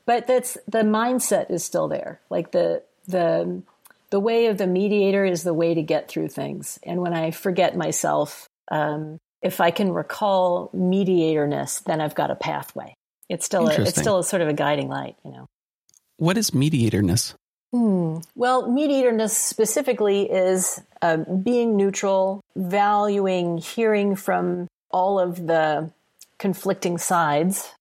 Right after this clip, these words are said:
Speaker 1: uh, aiming for, uh, what matters to each party
Speaker 2: Hmm.
Speaker 1: and what kinds of things would go into things being better, and then tuning them into conversation.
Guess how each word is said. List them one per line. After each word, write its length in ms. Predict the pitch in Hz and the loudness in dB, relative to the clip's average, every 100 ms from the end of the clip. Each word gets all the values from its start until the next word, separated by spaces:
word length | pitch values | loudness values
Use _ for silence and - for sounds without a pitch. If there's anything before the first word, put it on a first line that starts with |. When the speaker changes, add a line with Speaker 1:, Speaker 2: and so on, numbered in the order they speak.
| _ _ | _ _
Speaker 1:
uh, 160 | 160 147 - | -6 -6 -2
aiming 380 | 220 247 240 240 | 0 2 0 -2
for, 640 | - 202 190 180 175 180 190 _ _ _ - | -2 0 2 2 2 -2 -10 _ _ _ -4
uh, 180 | 170 165 | 0 2
what 300 | 170 185 - | 4 2 4
matters 560 | 170 170 190 240 247 - | 2 2 2 2 0 -2
to 100 | 233 | -2
each 300 | 233 233 - | -2 -4 -4
party 480 | 226 220 233 254 285 _ _ _ | 0 0 0 -6 -10 _ _ _
Speaker 2:
Hmm. 220 | 120 113 113 - | 0 0 0 -2
Speaker 1:
and 160 | 185 190 | 0 2
what 200 | 190 - | 2 0
kinds 460 | - 240 269 262 | 0 2 2 2
of 140 | 247 226 | 2 0
things 460 | - 214 214 208 | 0 2 2 0
would 180 | 196 180 | 0 0
go 300 | 175 170 175 | 2 2 2
into 840 | - 180 180 170 - 165 160 160 165 | 0 -2 -4 -4 -2 0 0 -2 -4
things 260 | 190 180 170 | -2 -2 0
being 320 | 165 151 147 | -2 -2 0
better, 360 | 143 139 - - - _ _ _ _ _ _ - | 2 0 0 -6 -16 _ _ _ _ _ _ -6
and 160 | 165 160 | -2 -2
then 360 | 156 151 165 _ - | -2 -4 -8 _ -8
tuning 340 | 220 202 190 | -2 0 0
them 160 | 170 160 | 0 -2
into 260 | 156 143 | -4 -4
conversation. 640 | - 151 127 - - - | -6 -6 -6 -8 -10 -14